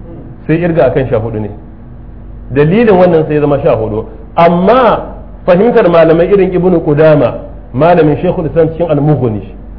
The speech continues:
da sauran malamai suna ga guda goma sha biyar ne. Bayan nan ka'idan sujada din za ka iya yi ko da babu alwala. Amma Ibn Qudama fahimta sa cikin Al-Mughni anan kuma yace dole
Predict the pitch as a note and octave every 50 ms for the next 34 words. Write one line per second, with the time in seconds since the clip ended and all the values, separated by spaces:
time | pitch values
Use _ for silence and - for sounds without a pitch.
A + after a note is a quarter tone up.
0 | - - - - - - - - - - - - - - - B2+ D3 E3+ D#3+ G#3
1 | G#3 G3+ A3 A3 G#3+ G#3 G3+ F3+ D#3+ D#3 D3+ E3 D#3+ D3+ F3 F#3 E3+ D3+ D3+ D#3+
2 | D3+ C#3+ C3+ C3+ C3 C3 C3 C#3+ D3 C3+ A#2+ - C#3 A#2+ A2 G#2+ G#2 G2+ F#2+ G2
3 | F#2+ F#2 F#2+ - - - - - - - - - - - - - - - - -
4 | C3 C3 E3+ G3+ A3+ A#3 A#3 A3+ A3+ A#3 A3+ A3 A3+ A3+ - A3 A3+ A3+ A#3 B3+
5 | A#3 A3+ G3+ D#3 - E3 C#3+ F3+ F3+ E3 D#3+ C#3+ - C3 A2 - - - - -
6 | - - - - - - - - - - - - A2+ A2+ D3 F3 G3+ G3 G3 F3+
7 | E3 F3 F3+ F3 E3+ D#3 D#3 D#3+ D3+ C#3+ D3 - E3 E3 E3+ E3+ E3 D#3 C#3+ C#3+
8 | C#3+ C#3+ C#3+ B2+ C3 C#3+ D3 C#3+ C#3+ A#2 A#2 A2 G2+ G2 F#2+ G2 F#2+ F#2+ - -
9 | - - - - - - - - - - - D#3+ F#3 F#3 F#3+ - - B3+ - D#4
10 | D4+ C#4+ - A3 F#3+ G3 G3+ G#3 G#3 G3 E3 E3 F3+ F#3+ G#3+ G3 G3 D#3 F3 D#3+
11 | - - - G3+ G3+ F3+ E3+ F3 F#3 F#3 F3+ F3 F3+ D#3+ D#3+ E3 F3 F#3 F3+ G3
12 | F#3+ G3 G#3+ G3+ G#3+ A3 E3+ D3 - - - - - C3 B2+ B2 D#3 G3 G#3 G#3+
13 | G#3 F#3 E3